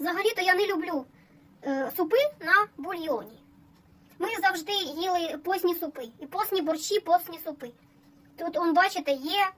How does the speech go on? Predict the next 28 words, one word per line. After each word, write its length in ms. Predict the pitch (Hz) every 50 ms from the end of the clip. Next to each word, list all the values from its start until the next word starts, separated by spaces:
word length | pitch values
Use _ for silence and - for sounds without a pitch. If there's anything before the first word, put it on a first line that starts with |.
| _ _ -
є 380 | 269 254 277 311 349 370 339 339 330 _ _ _ _ _ _ _ _ _ _ _ _ _ _
пальмовий 540 | - 320 339 359 359 339 339 320 294 311 302
жир. 460 | 277 - 277 311 359 359 359 339 311 - _ _ _
Щось 240 | - - 349 359 -
мені 200 | 392 392 381 381
ду-, 240 | 311 381 381 - 370
не 120 | 381 403
дуже 300 | 349 381 359 311 277 277
хочеться 500 | 254 - 302 269 262 - 254 - 269 262 262 - _ _ _ _
це 200 | - - 269 262 - _ _ - - _ _ - _ _ _ -
їсти. 460 | - 285 302 285 262 - - - 277 262 - - _ _ - - - - - - - - - - -
Хоч 140 | 320 294 -
воно 240 | 330 359 381 403
в 60 | 359 320
мене 220 | 370 381 359 370
є. 240 | 359 302 240 226 208 220 - -
Мабуть, 340 | 302 320 302 349 381 339
я 160 | 349 359 349 - - - -
не 100 | 381 427
буду 340 | 339 403 392 277 294 269 262 - - - _ - - _ _ - - - -
це 200 | 285 269 254 247
використовувати. 840 | 294 285 - 277 269 262 - - 269 233 226 226 233 262 - 269 240 - - - -
Не 80 | 330 359
хочу. 340 | - - 254 233 - - 277 - - - - - - - - - - - -
Не 140 | 427 480
хочу. 380 | 453 - - 240 226 - 269 254 247 - - - - -
Буде 260 | - 320 466 466 381 330
постний 460 | 311 370 415 - - 381 381 359